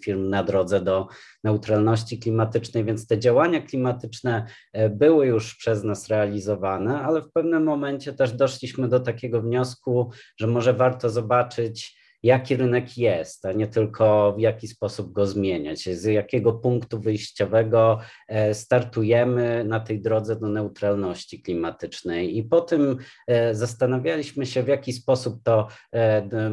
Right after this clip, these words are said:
mniej więcej zmierzyć, po czym uznaliśmy, że te największe i te średnie spółki notowane na giełdzie, często mające różnego rodzaju obowiązki z zakresu,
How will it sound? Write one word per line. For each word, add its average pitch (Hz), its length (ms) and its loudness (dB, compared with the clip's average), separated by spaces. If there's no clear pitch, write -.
mniej 110 600 0
więcej 123 540 -2
zmierzyć, 123 640 -4
po 127 140 -2
czym 123 220 -8
uznaliśmy, 117 720 -2
że 107 100 -2
te 110 180 0
największe 113 720 0
i 98 120 -6
te 104 120 -4
średnie 127 460 2
spółki 120 540 -4
notowane 110 520 0
na 104 160 -2
giełdzie, 110 560 0
często 110 340 -4
mające 107 440 0
różnego 104 420 0
rodzaju 107 480 2
obowiązki 117 720 -4
z 107 60 -8
zakresu, 107 680 0